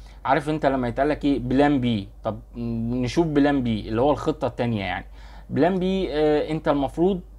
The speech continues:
تشوف كذا طريق لأهدافك، ما ينفعش تبقى معتمد على طريق واحد. ليه؟ الطريق الواحد ده اللي انت رايح، زي ما انت كده بتروح شغلك، ممكن تلاقي طريق زحمة فتروح من طريق تاني. كذلك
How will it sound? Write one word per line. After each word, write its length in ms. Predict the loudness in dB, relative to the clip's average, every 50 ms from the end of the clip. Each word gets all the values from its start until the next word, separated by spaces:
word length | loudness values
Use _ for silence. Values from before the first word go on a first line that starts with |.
| -10
تشوف 440 | -8 -6 -2 0 2 2 0 0 -4 -4 0
كذا 480 | 2 2 4 4 4 4 4 2 0 -6 -16 -20 -10 -4
طريق 400 | 0 0 2 2 2 0 0 -4 -6 -8
لأهدافك، 840 | -6 -4 -2 0 0 0 -2 -2 -4 -6 -4 -4 -4 -4 -6 -12 -12 -8
ما 80 | -4 -4
ينفعش 380 | -4 -2 0 0 0 -2 -2 -6
تبقى 280 | -6 -2 0 0 2
معتمد 400 | 2 0 0 0 -2 -2 0 0
على 160 | 2 0 0
طريق 320 | -2 -4 -4 -4 -2 -2 -4
واحد. 280 | -4 -4 -6 -10 -14 -16 -16 -12 -6
ليه؟ 360 | -2 0 2 4 4 4 2 0 -6 -12
الطريق 360 | -12 -2 0 2 2 2 0 0
الواحد 420 | 0 2 2 0 0 -2 -2 0
ده 60 | 2
اللي 140 | 2 2 2
انت 140 | 0 0 0
رايح، 440 | 0 2 2 2 2 0 -2 -8 -18 -20 -20 -20 -20 -20 -20 -20 -12 -2
زي 160 | 2 2 2
ما 100 | 4 2
انت 140 | -2 -2 -4
كده 200 | -4 -2 0 0
بتروح 280 | 0 -2 -2 -6 -6 -4
شغلك، 380 | -2 0 0 0 0 -2 -4 -6 -12 -20 -20 -20 -20 -10 -4
ممكن 360 | -2 -2 0 0 0 0 0 0
تلاقي 320 | 2 4 4 4 2 0
طريق 360 | 0 0 2 2 2 2 0
زحمة 480 | 0 0 0 0 0 0 -2 0 0 0
فتروح 540 | -2 -6 -10 -8 -4 -2 -2 -2 -2 -4 -4
من 140 | -4 -4
طريق 400 | -4 -2 -2 -2 0 0 -2 -2
تاني. 400 | -2 -2 -2 0 0 -2 -4 -6 -10 -16 -20 -20 -20 -20 -20 -20 -20 -20 -20 -20 -6 2
كذلك 440 | 4 4 4 6 4 2 2 0